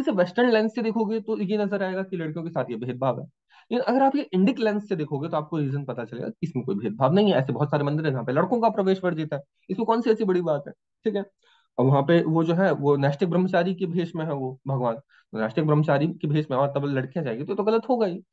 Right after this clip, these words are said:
तो basically आपको अपना जो इंडिक अगर आप perspective देखते हो किसी चीज में,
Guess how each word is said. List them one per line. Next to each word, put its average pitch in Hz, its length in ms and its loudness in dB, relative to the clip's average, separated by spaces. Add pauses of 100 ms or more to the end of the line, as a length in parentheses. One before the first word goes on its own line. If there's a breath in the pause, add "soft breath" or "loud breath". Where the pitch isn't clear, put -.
(240 soft breath)
तो 226 60 -4
basically 269 300 -2
आपको 277 200 -2
अपना - 640 0 (440)
जो 214 320 -4 (100)
इंडिक 269 340 0
अगर 233 200 -4
आप 240 200 -4
perspective 196 480 -4
देखते 131 280 -6
हो 131 60 -2
किसी 123 240 -6
चीज 98 260 -8
में, 82 120 -12